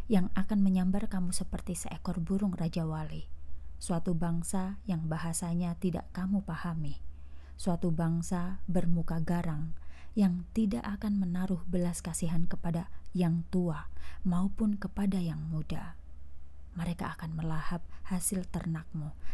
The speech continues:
dan hasil ladangmu sampai habis. Gandummu, air anggurmu yang baru,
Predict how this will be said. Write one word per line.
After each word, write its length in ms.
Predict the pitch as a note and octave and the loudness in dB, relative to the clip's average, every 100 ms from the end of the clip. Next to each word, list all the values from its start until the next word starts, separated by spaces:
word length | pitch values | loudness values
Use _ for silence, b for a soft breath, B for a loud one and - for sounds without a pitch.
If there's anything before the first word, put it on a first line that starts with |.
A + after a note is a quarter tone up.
| B | B
dan 240 | F#3+ D#3+ | 6 6
hasil 320 | D3+ G3 A#3+ G#3 | 8 8 8 4
ladangmu 520 | E3+ E3+ D3+ D3 D3 - - | 2 2 4 4 4 -2 -2
sampai 400 | - D3+ D#3+ D3+ | -2 -2 -6 -8
habis. 640 | - D#3+ D#3+ D3 - - - - - - - - - | -6 -4 -4 0 -2 -2 -6 -14 -14 -16 -16 -16 0
Gandummu, 640 | G3 F3+ G3 F3+ E3 D3+ - - - - | 4 6 6 4 2 -2 -6 -10 -10 -6
air 240 | F3 F3 | -4 -4
anggurmu 560 | - E3 E3 F#3 F#3 F3+ | -2 -2 0 2 2 2
yang 240 | E3 D#3+ | 0 -2
baru, 340 | D3+ D#3 D#3 | -2 2 2